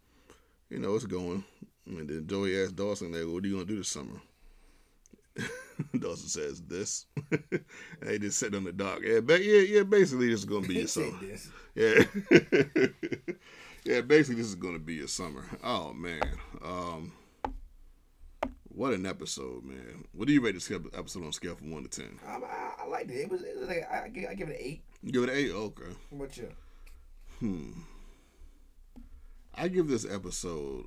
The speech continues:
Speaker 1: a six point eight.
Speaker 2: A what?
Speaker 1: Six point eight. I, I, matter of fact, I'll give it a seven.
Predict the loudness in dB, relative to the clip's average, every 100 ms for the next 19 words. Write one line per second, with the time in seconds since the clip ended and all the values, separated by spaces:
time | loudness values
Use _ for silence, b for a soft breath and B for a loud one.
0 | -10 -8 -8 -8 -10 -10 -10 -10 -12 -16
1 | B B B B B _ _ -16 -8 -4
2 | -4 -4 _ _ _ -16 -12 -12 -10 -8
3 | -6 -6 -6 -2 -2 0 0 2 2 0
4 | -6 -10